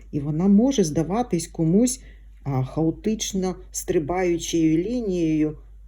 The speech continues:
якогось пацієнта-інфарктника. Але це те,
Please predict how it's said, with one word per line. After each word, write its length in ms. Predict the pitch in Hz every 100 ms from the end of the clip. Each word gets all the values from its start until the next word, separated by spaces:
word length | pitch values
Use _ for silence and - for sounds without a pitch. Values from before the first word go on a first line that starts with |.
| -
якогось 460 | 147 190 196 175 - -
пацієнта-інфарктника. 1500 | 147 147 160 180 165 160 185 185 208 156 135 135 123 - - - - - - - - - - - - - - - -
Але 280 | 170 180 185
це 240 | - 185
те, 400 | - 220 269 330